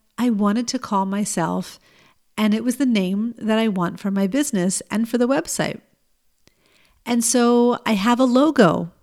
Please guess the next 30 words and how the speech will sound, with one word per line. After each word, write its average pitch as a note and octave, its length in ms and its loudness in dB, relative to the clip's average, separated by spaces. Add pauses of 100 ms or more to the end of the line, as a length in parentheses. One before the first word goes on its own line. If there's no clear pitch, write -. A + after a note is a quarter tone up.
(160)
which - 200 0
you A3+ 80 0
can G#3+ 160 -2
find G#3 380 4
on G3 220 0
the G3 100 4
website. F#3 540 2 (500)
And A3 160 2
I G#3+ 60 4
have A3 180 2
three C#4+ 880 0 (200)
free D#4 680 -2
offerings F#3+ 540 0
on G3 240 -2
my G#3 140 2
website, E3+ 540 0
one G3+ 280 0
of A3+ 140 -2
which, G3 240 -2
by F#3+ 120 2
the F3+ 100 2
way, F#3 200 2
is G3+ 180 -2
my F#3+ 140 0
book, F3+ 440 -2 (920)
which B3+ 400 2 (540)
I A3+ 120 6
didn't C4 240 2
even A#3 200 4
have A#3 600 0